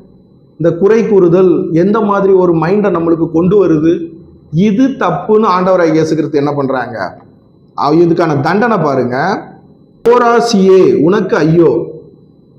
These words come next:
பெத்சாயிதாவே உனக்கு ஐயோ, உங்களுக்கு செய்யப்பட்ட பலத்த செய்கைகள் தீருவிலும் சீதோனிலும் செய்யப்பட்டிருந்த,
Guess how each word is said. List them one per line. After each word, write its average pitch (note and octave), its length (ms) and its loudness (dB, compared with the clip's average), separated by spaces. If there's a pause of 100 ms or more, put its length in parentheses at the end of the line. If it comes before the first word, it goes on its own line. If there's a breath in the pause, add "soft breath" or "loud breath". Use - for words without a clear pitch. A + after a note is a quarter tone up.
(140)
பெத்சாயிதாவே E3+ 2250 -2
உனக்கு G3+ 320 0
ஐயோ, D3+ 500 0 (160)
உங்களுக்கு F#3+ 520 0
செய்யப்பட்ட F3+ 720 -2
பலத்த F#3 540 -2
செய்கைகள் E3+ 760 2 (1000)
தீருவிலும் G3+ 1500 4 (480)
சீதோனிலும் G#3+ 800 2
செய்யப்பட்டிருந்த, F3+ 1040 0